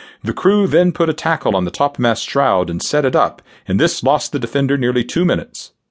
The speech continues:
While she was being nursed and getting the topmast shroud set up,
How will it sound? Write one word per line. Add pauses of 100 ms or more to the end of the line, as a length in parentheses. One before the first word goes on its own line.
(440)
While
she
was
being
nursed
and
getting
the
topmast
shroud
set
up,